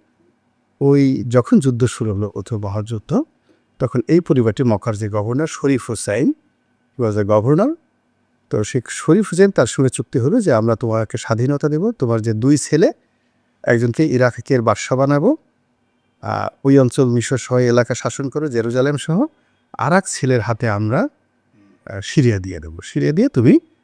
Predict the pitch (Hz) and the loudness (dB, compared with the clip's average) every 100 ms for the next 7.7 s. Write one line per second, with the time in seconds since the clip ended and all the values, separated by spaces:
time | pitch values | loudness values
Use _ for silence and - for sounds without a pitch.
0 | _ _ _ - - 147 147 117 110 135 | _ _ _ -6 0 2 4 2 0 0
1 | 135 170 - 135 - 131 123 113 110 98 | 2 0 0 -2 -2 -4 -4 -6 -6 -6
2 | - 127 196 131 113 98 98 - 104 131 | -6 -6 -4 -2 -2 -4 -8 -10 -8 0
3 | 170 156 120 113 107 101 92 - 92 - | 4 4 2 0 -2 -4 -6 -12 -16 -18
4 | _ _ _ _ _ _ _ 220 170 123 | _ _ _ _ _ _ _ 0 2 0
5 | - 156 208 180 196 185 170 180 165 139 | -2 0 2 4 4 2 -2 0 0 2
6 | 120 107 113 101 165 - _ _ _ _ | 0 -2 -2 -4 -6 -10 _ _ _ _
7 | - 107 101 139 180 156 202 | -14 -12 -6 0 4 4 0